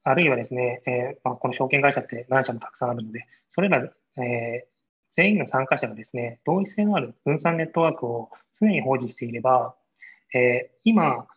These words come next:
えー、証券を買ってですね、約定してから二日間決済まで時間がかかるんですけど、その二日間、突合作業をしているんですけど、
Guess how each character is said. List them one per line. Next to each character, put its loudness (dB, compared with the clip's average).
え 0
ー、 -20
証 2
券 0
を -10
買 -10
っ -20
て 0
で -4
す -10
ね、 -10
約 0
定 2
し -10
て -2
か -6
ら -8
二 -20
日 2
間 -2
決 -6
済 -6
ま -10
で -14
時 -6
間 -4
が -4
か -18
か 0
る -6
ん -8
で -12
す -20
け -10
ど、 -4
そ -2
の 2
二 -14
日 2
間、 -2
突 0
合 4
作 2
業 0
を -8
し -14
て -4
い -2
る -2
ん -6
で -8
す -18
け -18
ど、 -18